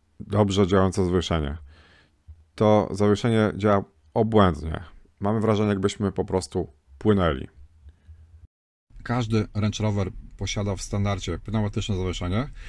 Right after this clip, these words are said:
które pozwala na regulację wysokości. W tej chwili jesteśmy na minimalnej wysokości, co widać tutaj, obniżone jest, tak zwany dostęp. E, i ustawimy sobie normalne,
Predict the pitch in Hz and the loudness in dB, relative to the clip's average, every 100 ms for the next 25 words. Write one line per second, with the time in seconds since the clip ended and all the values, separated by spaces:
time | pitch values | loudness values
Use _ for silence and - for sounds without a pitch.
0 | - - - - 120 110 113 117 120 113 | -14 -16 -16 -6 -4 0 0 2 2 2
1 | 110 110 104 98 104 107 92 - 78 - | 2 0 0 0 -2 -4 -4 -6 -6 -8
2 | 107 - 135 139 120 - 113 104 98 92 | -10 -8 -4 0 -2 -2 -4 -2 -2 0
3 | 110 127 131 123 117 113 107 104 110 104 | 2 4 4 2 2 2 0 -2 -4 -4
4 | 101 - 135 147 - - - - - 113 | -6 -4 -6 -6 -14 -20 -20 -16 -4 -2
5 | 101 92 131 - - 98 113 147 135 - | 0 0 -2 -4 -8 -4 -2 -4 -6 -14
6 | - - - 101 101 92 85 98 135 - | -18 -14 -6 0 0 0 0 -2 -4 -8
7 | - - - - - - - - 95 101 | -16 -18 -16 -16 -16 -18 -10 -6 -2 0
8 | 98 92 80 - 123 139 - - - - | 0 0 -2 -2 -4 2 2 2 -14 -20
9 | - - - - - 98 101 - 175 160 | -16 -16 -16 -10 -4 -2 -2 -4 -4 -2
10 | 117 117 107 - 87 87 82 - - - | 0 2 2 0 -4 -4 -6 -10 -20 -20
11 | - - - - - 113 113 117 110 113 | -20 -20 -20 -14 -2 0 2 2 2 0
12 | 151 | -2